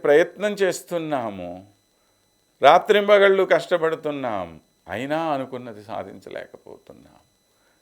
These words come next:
కారణం ఏంటి? ఇప్పుడు ఇద్దరు ఆడవాళ్ళు కూర్చొని ఎక్కడో ఉన్న గుర్రానికి తోక తెల్లగా ఉంటే వీళ్ళకేం వచ్చింది, నల్లగా ఉంటే వీళ్ళకేం వచ్చింది? దాని మీద పందెం పెట్టుకోవాలనా? పెట్టుకున్నారు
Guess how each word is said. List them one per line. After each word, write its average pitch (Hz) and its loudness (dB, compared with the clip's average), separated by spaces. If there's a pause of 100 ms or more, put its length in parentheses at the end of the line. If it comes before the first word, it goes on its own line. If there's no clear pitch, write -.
(100)
కారణం 165 4
ఏంటి? 95 -14 (760)
ఇప్పుడు 180 0 (380)
ఇద్దరు 160 8 (120)
ఆడవాళ్ళు 190 10
కూర్చొని 160 0 (600)
ఎక్కడో 175 6 (240)
ఉన్న 208 2 (120)
గుర్రానికి 165 6
తోక 151 6 (100)
తెల్లగా 147 6 (100)
ఉంటే 147 0
వీళ్ళకేం 127 2
వచ్చింది, 139 -4
నల్లగా 143 6 (100)
ఉంటే 117 -4
వీళ్ళకేం 104 0 (100)
వచ్చింది? 87 -14
దాని 139 4
మీద 143 -2 (100)
పందెం 131 -4
పెట్టుకోవాలనా? 87 -6 (1120)
పెట్టుకున్నారు 143 0